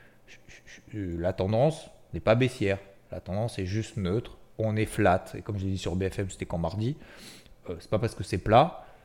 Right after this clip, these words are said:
euh, que c'est négatif. En tout cas, pour le moment, c'est pas le cas.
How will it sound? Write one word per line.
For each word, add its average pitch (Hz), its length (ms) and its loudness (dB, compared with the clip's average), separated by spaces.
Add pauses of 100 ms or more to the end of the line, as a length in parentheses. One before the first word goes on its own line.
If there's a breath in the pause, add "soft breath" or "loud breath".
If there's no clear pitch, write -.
(220 loud breath)
euh, 82 400 -6
que - 100 -16
c'est 104 120 -4
négatif. 117 640 2 (140)
En 90 60 -10
tout 92 80 -8
cas, 113 160 2
pour 113 120 -2
le 104 60 0
moment, 120 80 0
c'est - 160 -6
pas 117 80 2
le 113 60 0
cas. 95 380 -2